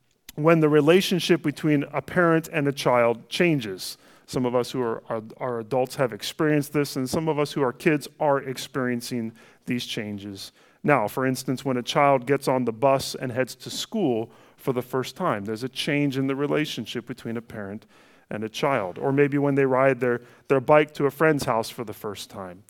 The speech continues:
or when they learn to drive, or when they head off to college.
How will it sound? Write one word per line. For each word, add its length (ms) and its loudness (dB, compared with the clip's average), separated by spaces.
or 120 4
when 160 2
they 120 4
learn 300 2
to 120 -2
drive, 760 0
or 80 0
when 200 -2
they 100 0
head 180 0
off 300 -2
to 100 -8
college. 800 -4